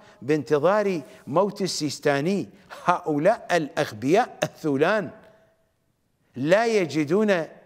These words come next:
تكليفا للشيعة زمان الغيبة إلا أن نعود إليهم، إلا أن نقدم لهم الأموال وأن نكون عبيدا عندهم وعند أولادهم السفلة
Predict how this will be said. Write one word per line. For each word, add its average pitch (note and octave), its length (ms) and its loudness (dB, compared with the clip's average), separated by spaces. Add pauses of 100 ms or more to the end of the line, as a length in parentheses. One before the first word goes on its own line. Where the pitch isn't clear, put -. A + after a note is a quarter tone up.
(500)
تكليفا G3 560 0
للشيعة F3+ 800 -2 (220)
زمان F3 460 0
الغيبة E3+ 520 0 (280)
إلا G#3 380 0
أن E3+ 60 -2
نعود E3+ 420 0
إليهم، E3 640 0 (800)
إلا F#3 300 0
أن E3+ 100 -2
نقدم F#3 640 0 (260)
لهم F3+ 440 0
الأموال E3+ 720 0 (260)
وأن E3 340 0
نكون G3 380 0
عبيدا F#3 680 0 (260)
عندهم G3 600 0
وعند F#3 420 2
أولادهم E3+ 880 0
السفلة F#3 680 -2